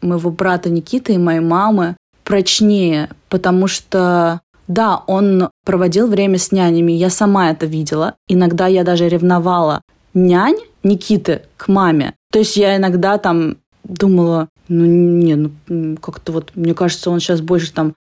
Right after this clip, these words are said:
на няне фокусируется, он там больше няню любит». Меня это волновало, что мой брат любит больше как бы няню, как мне казалось. А моя мама относилась к этому очень спокойно и как-то все даже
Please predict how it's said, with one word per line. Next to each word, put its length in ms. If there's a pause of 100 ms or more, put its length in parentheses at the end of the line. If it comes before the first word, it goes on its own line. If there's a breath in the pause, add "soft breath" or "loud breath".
на 220
няне 320
фокусируется, 760
он 200
там 180
больше 300
няню 380
любит». 360 (180)
Меня 360
это 140
волновало, 580
что 180
мой 140
брат 400
любит 320
больше 380
как 200
бы 100
няню, 280
как 220
мне 340
казалось. 600 (220)
А 100
моя 280
мама 680 (360)
относилась 600
к 80
этому 340
очень 380
спокойно 920
и 460 (400)
как-то 300
все 180
даже 280